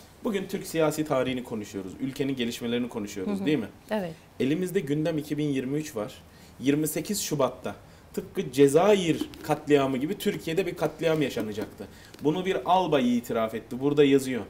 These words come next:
Speaker 1: "Hazırlanmıştık, bu katliamı yapacaktık, korktuk."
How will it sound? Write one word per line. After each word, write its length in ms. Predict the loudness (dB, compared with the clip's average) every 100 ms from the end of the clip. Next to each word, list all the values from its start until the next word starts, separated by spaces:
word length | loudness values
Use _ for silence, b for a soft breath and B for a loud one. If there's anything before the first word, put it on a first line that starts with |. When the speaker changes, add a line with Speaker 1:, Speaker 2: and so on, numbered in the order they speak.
| B B B
Speaker 1:
"Hazırlanmıştık, 1000 | -4 6 6 8 6 2 -4 -2 -4 -6
bu 120 | -6 0
katliamı 520 | 0 2 2 2 2
yapacaktık, 720 | 0 0 0 0 0 -2 2
korktuk." 600 | 2 2 0 -4 -4